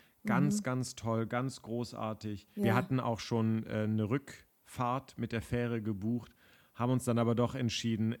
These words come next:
Speaker 1: ähm, die
Speaker 2: Ja,
Speaker 1: Strecke
Speaker 2: ja,
Speaker 1: dann mit dem
Speaker 2: gut.
Speaker 1: Auto zurückzulegen und es war die richtige
Speaker 2: So.
Speaker 1: Entscheidung.
Speaker 2: Krass.
Speaker 1: <laughs> Aber
Speaker 2: Mhm.
Speaker 1: damals war das, diese, diese Erfahrung mit der Fähre ist eine Erfahrung, die ich, äh, nie vergessen werde. Also so
Speaker 2: Ja, ja.
Speaker 1: doof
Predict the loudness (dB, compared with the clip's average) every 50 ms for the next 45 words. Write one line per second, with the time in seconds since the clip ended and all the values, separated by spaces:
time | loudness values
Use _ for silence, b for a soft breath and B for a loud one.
0 | -4 -2 0 0 2 0 0 -2 -2 -2 -2 -4 -2 -2 0 0 0 2 2 2
1 | 2 2 0 0 0 0 -2 -2 -2 -2 -4 -4 -4 -4 -4 -4 -4 -6 -10 -12
2 | -10 -6 -4 -2 -2 -2 -4 -6 -6 -6 -4 -2 -2 -4 -4 -4 -4 -4 -4 -4
3 | -6 -4 -4 -2 -2 -4 -4 -6 -6 -4 -4 -2 -4 -4 -4 -4 -6 -6 -4 -6
4 | -8 -10 -10 -8 -8 -6 -2 -2 -2 -2 -2 -4 -8 -10 -12 -8 -2 0 2 2
5 | 4 4 2 2 4 4 4 4 4 4 2 2 2 2 4 4 4 4 2 2
6 | -2 -6 -8 -10 b b b b b 0 2 4 4 6 6 6 6 4 4 2
7 | 0 2 2 2 4 4 2 2 0 2 4 6 8 8 8 8 6 6 6 4
8 | 4 4 4 4 2 2 2 2 4 4 4 4 4 2 0 0 0 0 0 2
9 | 0 0 -2 0 0 2 2 2 2 2 2 0 0 -2 -6 -10 -8 -4 -2 0
10 | 2 2 2 0 -2 -2 -2 -2 -4 -6 -8 -10 -10 -10 -8 -8 -8 -10 -10 -10
11 | -10 -10 -8 -8 -8 -8 -8 -6 -4 -2 2 4 6 6 6 6 4 2 0 -2
12 | -4 -6 -8 _ _ -8 -4 -4 0 6 10 12 12 12 12 12 8 4 -2 -8
13 | -10 -14